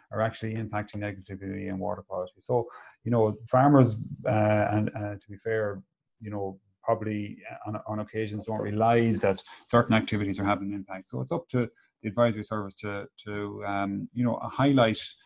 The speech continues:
the problems that are out there and to, uh, that are on the farms and, and give them solutions and, and, and differences, different practices that they can carry out that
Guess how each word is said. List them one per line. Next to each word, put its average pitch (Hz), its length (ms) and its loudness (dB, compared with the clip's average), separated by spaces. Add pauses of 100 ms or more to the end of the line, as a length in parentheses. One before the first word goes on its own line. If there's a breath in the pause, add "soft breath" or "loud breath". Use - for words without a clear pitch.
(280)
the 104 80 -2
problems 104 560 4
that 104 80 -8
are 101 200 -6
out 101 200 -8
there 98 300 -8
and 95 220 -10 (220)
to, 98 420 -12 (480)
uh, 98 440 -6
that 101 40 -10
are 101 140 -4
on 104 140 2
the 98 80 -4
farms 107 380 -2
and, 107 220 -10
and 110 140 -6
give 135 160 -2
them 120 380 0
solutions 117 800 -4 (100)
and, 98 280 -8 (140)
and, 101 160 -18 (160)
and 101 300 -12 (100)
differences, 113 560 -6
different 120 380 -6
practices 120 340 -8
that 98 80 -18
they 107 80 -16
can 101 180 -14
carry 104 320 -8
out 104 260 -6
that 101 120 -10